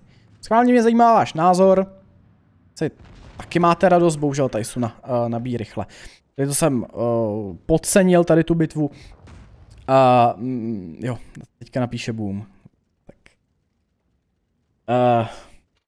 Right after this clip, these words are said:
co se dá dělat? No, myslím si, že, eh, tady ten Emil s tím Pershingem už, mm, to nebudou mít úplně dlouhý.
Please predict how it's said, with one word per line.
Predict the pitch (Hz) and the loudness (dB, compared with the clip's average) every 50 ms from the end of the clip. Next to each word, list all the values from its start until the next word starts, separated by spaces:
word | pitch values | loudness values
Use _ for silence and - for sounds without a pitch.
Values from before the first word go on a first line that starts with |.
| _ _ _ _ _ _ _ _ _ _ _ | _ _ _ _ _ _ _ _ _ _ _
co | - - - 156 147 147 147 - | -4 -2 0 2 2 0 0 -6
se | - - - 131 117 | -10 -8 -6 -4 -2
dá | 123 117 110 117 | 0 0 -2 -2
dělat? | 120 123 117 104 95 202 | -2 -2 -2 -2 0 2
No, | 254 240 160 - | 2 2 2 2
myslím | 117 127 147 156 175 165 | -2 -6 -6 -6 -6 -4
si, | - 170 160 | -4 -4 -2
že, | 156 139 110 - | -2 -2 -2 -2
eh, | - 110 117 | -4 -6 -6
tady | 117 - 131 139 151 | -4 -4 -4 -4 -4
ten | - 147 117 | -6 -8 -6
Emil | - 123 127 127 135 131 | -4 -4 -2 -2 -2 -4
s | - | -6
tím | - - 123 110 107 | -6 -6 -6 -6 -4
Pershingem | - 110 110 113 - - 135 127 131 131 117 110 107 - _ _ _ _ _ _ _ _ _ _ - | -4 -6 -6 -6 -6 -6 -6 -4 -4 -4 -4 -4 -8 -10 _ _ _ _ _ _ _ _ _ _ -20
už, | - - - _ _ | -18 -18 -18 _ _
mm, | 139 131 131 131 131 135 131 123 127 - | -6 -4 -4 -2 -2 -2 -4 -6 -6 -4
to | - 147 143 | -4 -2 -2
nebudou | 147 147 151 160 165 180 214 208 202 202 196 | 0 2 2 2 4 4 4 4 4 4 4
mít | 196 185 - | 2 0 -2
úplně | - 175 - 208 208 190 156 | -4 -2 -2 0 0 2 0
dlouhý. | 127 131 131 143 139 135 139 151 160 175 170 190 214 226 226 220 226 - | -2 -2 -2 0 2 2 4 4 4 2 2 0 0 0 -2 -2 -4 -8